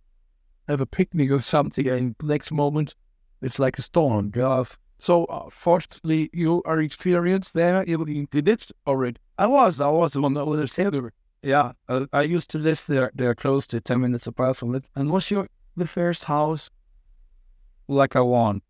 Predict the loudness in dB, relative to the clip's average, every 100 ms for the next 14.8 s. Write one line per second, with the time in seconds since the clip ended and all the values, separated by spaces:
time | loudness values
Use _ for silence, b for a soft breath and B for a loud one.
0 | _ 0 2 2 0 0 0 -2 -6 _
1 | -2 -2 -2 -4 -2 0 2 0 -2 -2
2 | 0 -2 -4 -4 -4 -8 _ _ -14 -4
3 | 0 0 -2 0 0 2 2 2 0 -2
4 | -2 -2 -2 0 0 0 0 0 -2 -2
5 | 0 0 0 0 0 -2 -8 -14 -12 -14
6 | -20 _ _ _ _ -12 -4 0 -2 -4
7 | _ _ _ _ _ _ 0 0 0 0
8 | -2 -2 0 2 2 2 -4 -2 0 2
9 | -2 -6 -4 0 2 2 0 -2 -4 -2
10 | 0 0 0 -2 -4 -6 -2 2 4 4
11 | 0 -4 -14 -20 _ _ _ -2 0 2
12 | 2 0 2 2 4 2 0 0 -2 0
13 | 2 0 -2 -4 -6 -10 -14 -20 -20 _
14 | _ _ -20 _ 0 2 0